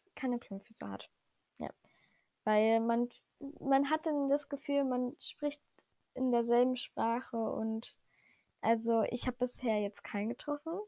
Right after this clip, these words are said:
der Klumpfüße hat, leider. Ähm, ähm, und man merkt einfach sofort, äh, wenn man irgend-, auch irgendeine andere Krankheit hat, dass Menschen, die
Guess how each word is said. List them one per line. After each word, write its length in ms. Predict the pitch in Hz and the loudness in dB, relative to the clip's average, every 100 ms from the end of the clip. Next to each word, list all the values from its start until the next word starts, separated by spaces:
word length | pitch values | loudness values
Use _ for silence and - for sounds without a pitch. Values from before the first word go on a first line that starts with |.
| _ | _
der 80 | 294 | -6
Klumpfüße 580 | - 294 294 277 277 277 | -2 -4 -4 -6 -4 -2
hat, 320 | 294 330 - - | -2 -4 -6 -2
leider. 560 | 233 226 240 254 277 - _ _ _ _ _ - - _ _ _ _ _ _ _ _ _ _ - | 0 2 2 0 -2 -6 _ _ _ _ _ -16 -16 _ _ _ _ _ _ _ _ _ _ -4
Ähm, 1600 | 233 233 233 233 233 233 233 233 240 247 254 277 302 330 339 359 - - - _ - | -2 0 -2 -2 -2 -2 -2 -2 -2 -2 -2 -4 -6 -8 -12 -14 -18 -20 -20 _ -4
ähm, 400 | 254 254 247 - | -2 0 -2 -4
und 540 | 247 247 247 - - - | -2 0 0 -6 -12 -4
man 240 | 226 226 | 0 2
merkt 380 | 214 208 214 - | 2 2 0 -4
einfach 280 | 202 - 214 | -6 -6 -8
sofort, 760 | - 214 - 208 214 - - - | -8 -12 -8 -4 -4 -8 -16 -8
äh, 180 | 208 208 | -6 -4
wenn 140 | 202 | -6
man 180 | 208 208 | -4 -6
irgend-, 340 | - 220 220 | -6 -6 -6
auch 180 | - 226 | -6 -6
irgendeine 360 | - 226 - 226 | -6 -8 -6 -6
andere 280 | 220 226 214 | -6 -6 -8
Krankheit 440 | - 220 240 240 | -8 -10 -10 -8
hat, 120 | 240 - - - - - | -10 -12 -20 -20 -16 -6
dass 320 | 220 - - _ _ _ _ | -6 -8 -20 _ _ _ _
Menschen, 580 | 240 247 277 247 226 220 | 0 0 0 -4 -4 -2
die 340 | 233 226 240 | -2 -4 -6